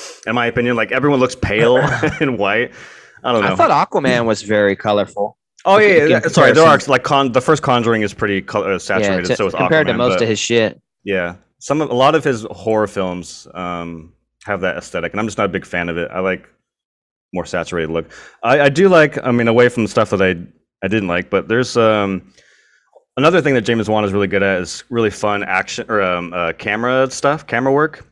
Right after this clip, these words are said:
Speaker 1: And there's a really cool sequence where she's being chased through the house, and it's
Speaker 2: Oh,
Speaker 1: all,
Speaker 2: yeah,
Speaker 1: like,
Speaker 2: yeah.
Speaker 1: looking down at a bird's eye, and it's, like, going through room to room to room to room. I thought that was
Speaker 2: Yeah, it
Speaker 1: kinda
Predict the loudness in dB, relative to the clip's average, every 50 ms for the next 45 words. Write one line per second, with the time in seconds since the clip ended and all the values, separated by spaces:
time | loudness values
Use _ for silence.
0 | _ _ -4 -2 0 0 2 2 2 4 4 2 2 0 -4 -10 _ _ _ -6
1 | -2 0 0 0 0 0 -2 -2 -2 -2 -2 -2 -4 -6 -6 -2 0 0 0 -2
2 | -4 -8 -10 -6 -4 -4 -2 -2 -4 -4 -4 -4 -4 -4 -4 -6 -6 -6 -6 -2
3 | -2 0 0 0 -2 -6 -10 -14 -12 -10 -8 -8 -8 -8 -8 -8 -4 -2 0 2
4 | 4 4 4 2 2 0 0 -2 -2 -4 -6 -8 -12 _ _ -4 -4 -2 -2 -4
5 | -2 0 0 0 0 -2 -2 -4 -2 -2 -2 -2 0 0 0 0 0 0 -2 -4
6 | -6 -8 -8 -8 -8 -4 -2 -2 -2 -2 -2 -4 -4 -4 -4 -2 -4 -2 -4 -4
7 | -4 -4 -4 -4 -4 -4 -4 -4 -4 -4 -4 -4 -4 -2 -4 -2 -2 -2 -2 0
8 | 0 0 -2 -2 -2 0